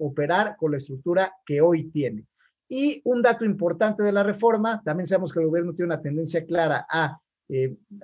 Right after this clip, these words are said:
a recaudatoria hacia las empresas grandes, hacia los grandes contribuyentes, y el dato es que los esquemas de outsourcing, eh, prácticamente un treinta y cinco por ciento de las empresas grandes tenían esquemas o tienen esquemas de outsourcing,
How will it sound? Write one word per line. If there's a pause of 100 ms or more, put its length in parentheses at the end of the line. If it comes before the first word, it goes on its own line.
a
recaudatoria
hacia
las
empresas
grandes,
hacia
los
grandes
contribuyentes, (260)
y
el
dato
es
que
los
esquemas
de
outsourcing, (240)
eh,
prácticamente
un
treinta
y
cinco
por
ciento
de
las
empresas
grandes
tenían
esquemas
o
tienen
esquemas
de
outsourcing,